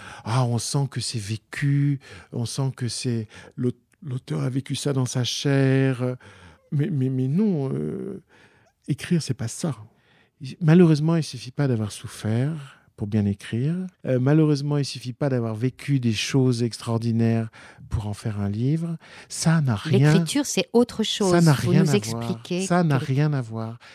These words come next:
Speaker 1: Et donc, c'est aussi pour couper cette espèce de principe de lecture que je hais, de dire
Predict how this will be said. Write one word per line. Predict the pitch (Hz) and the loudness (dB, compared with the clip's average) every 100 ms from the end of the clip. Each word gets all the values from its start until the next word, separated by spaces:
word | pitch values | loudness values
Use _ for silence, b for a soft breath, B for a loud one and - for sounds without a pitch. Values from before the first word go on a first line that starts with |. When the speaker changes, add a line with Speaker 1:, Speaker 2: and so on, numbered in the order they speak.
| B B | B B
Speaker 1:
Et | 143 | 4
donc, | 208 - | 4 6
c'est | 175 | 6
aussi | 180 - 254 | 6 4 0
pour | - 139 | 0 -2
couper | - 247 - 233 208 | 2 2 2 -2 -2
cette | - | -4
espèce | 123 139 | -2 -2
de | 117 | 0
principe | - 175 - 151 | 4 4 4 2
de | 127 | 2
lecture | 117 - 180 160 | 2 -2 -2 -2
que | 113 | -4
je | 107 | -2
hais, | 107 156 247 - B B B B | 0 0 -2 -6 B B B B
de | 120 | -4
dire | 120 208 | -2 -4